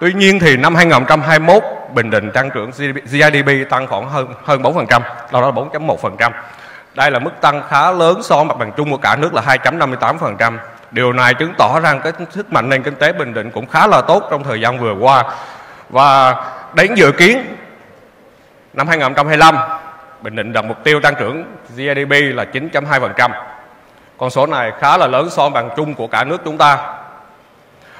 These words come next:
Và có một cái quan trọng nữa, đó là chúng ta nhìn thấy cái thu nhập bình quân đầu người dự kiến đến hai nghìn không trăm hai mươi lăm là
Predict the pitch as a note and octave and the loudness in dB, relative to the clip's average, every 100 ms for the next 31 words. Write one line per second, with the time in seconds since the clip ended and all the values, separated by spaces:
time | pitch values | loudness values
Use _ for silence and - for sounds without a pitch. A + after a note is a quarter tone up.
0 | - C3+ C#3 C#3 F#3+ G3 C#3 - D3 G#3 | -4 2 2 4 4 4 2 2 2 6
1 | F#3+ F#3 D3+ C#3+ C3+ D#3 G3 - - - | 4 4 2 2 6 6 6 0 -8 -14
2 | - - - _ _ _ E3 D#3+ B2 D3+ | -18 -20 -20 _ _ _ 0 2 0 0
3 | D#3+ D3 C#3+ B2 C#3 E3+ F3+ E3+ E3+ C3 | -2 -2 -4 -2 -2 -2 -4 -2 -2 -2
4 | D3 D3+ A#2+ C3 A#2 B2 B2 B2+ D#3+ F#3 | 0 2 0 0 0 -2 -4 -2 -2 0
5 | F3 D#3+ D3 A2+ C#3 C3+ D3 D3 C#3+ B2+ | 0 0 0 0 0 0 2 2 2 -2
6 | A2+ A2 | 0 0